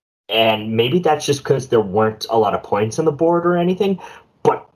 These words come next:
overall, it was a very entertaining game.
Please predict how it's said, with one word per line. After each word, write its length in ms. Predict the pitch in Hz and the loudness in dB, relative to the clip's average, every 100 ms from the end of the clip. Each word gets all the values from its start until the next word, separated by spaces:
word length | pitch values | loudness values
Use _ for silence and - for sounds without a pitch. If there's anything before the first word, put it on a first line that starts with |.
| _ | _
overall, 800 | - 170 220 156 110 131 87 - | 2 4 6 2 2 2 0 4
it 140 | - - | 4 4
was 160 | 107 | 2
a 260 | 107 98 92 _ - | 0 -2 -8 _ -14
very 880 | 107 113 117 131 - 147 139 107 - | -10 -6 0 2 4 4 4 2 -2
entertaining 760 | 117 110 104 - 98 95 85 | -4 0 -2 0 -2 -2 -4
game. 380 | 85 82 71 - | -2 -2 -4 -12